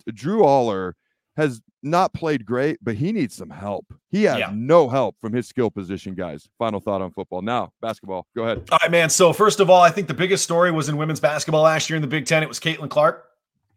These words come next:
Speaker 2: And she was, I, I, I watched this piece. She said, you know,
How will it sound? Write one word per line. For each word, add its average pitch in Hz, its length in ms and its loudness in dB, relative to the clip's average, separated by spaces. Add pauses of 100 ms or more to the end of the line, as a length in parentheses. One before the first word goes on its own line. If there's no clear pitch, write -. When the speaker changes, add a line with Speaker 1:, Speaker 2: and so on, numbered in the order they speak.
(140)
Speaker 2:
And 156 280 0 (460)
she - 160 -2
was, 262 160 4
I, 196 240 6
I, 202 240 6
I 185 60 8
watched 240 260 6
this 208 140 -2
piece. 175 500 -2
She - 160 -4
said, 185 300 6
you 180 80 0
know, 170 340 6